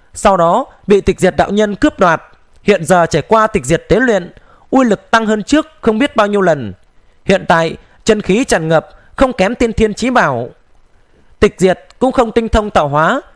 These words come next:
chỉ tinh thông tịch diệt, bởi vậy thần khí tạo hóa này đối với hắn mà nói vô cùng trọng yếu. Thân thể của thần mẫu vừa ra,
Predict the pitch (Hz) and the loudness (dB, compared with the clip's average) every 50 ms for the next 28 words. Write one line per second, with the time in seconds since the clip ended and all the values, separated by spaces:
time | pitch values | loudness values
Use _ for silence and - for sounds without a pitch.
0 | _ _ - - 220 185 - - 262 254 - 269 254 247 - 233 147 - 156 175 | _ _ -4 0 0 0 0 -2 -4 -2 0 -2 -2 0 -4 -4 -4 0 0 0
1 | 165 - - _ _ _ _ - 180 190 165 147 123 156 165 165 170 - - _ | 0 -2 -6 _ _ _ _ -4 0 0 0 2 2 0 0 0 -2 -8 -12 _
2 | _ _ _ - - 214 190 165 - 180 220 285 - - - 156 156 202 254 262 | _ _ _ -2 0 0 0 0 -2 -2 -2 0 0 -2 -2 0 0 0 0 0
3 | 233 190 147 131 165 170 220 233 180 180 220 262 262 196 156 147 156 170 240 294 | -2 -2 -2 -2 -2 -2 -2 -2 -2 -2 -2 -2 -2 -2 0 0 0 0 -2 -4
4 | - - _ - - 220 226 226 - 190 160 135 - 180 151 - 143 151 160 196 | -6 -12 _ -4 0 0 0 2 0 -4 -2 -2 -4 -4 -4 -2 -2 0 0 0
5 | 247 302 427 _ _ _ _ _ _ _ _ _ _ _ _ _ _ _ _ - | -2 -4 -6 _ _ _ _ _ _ _ _ _ _ _ _ _ _ _ _ -20
6 | _ - _ - - 247 240 226 - 185 147 - 151 139 - 180 147 143 156 196 | _ -20 _ 0 0 0 0 2 0 0 0 0 -2 -2 -2 -2 -2 0 0 0
7 | 254 247 220 170 - - 196 190 190 190 | 0 0 0 -2 0 0 0 0 0 -2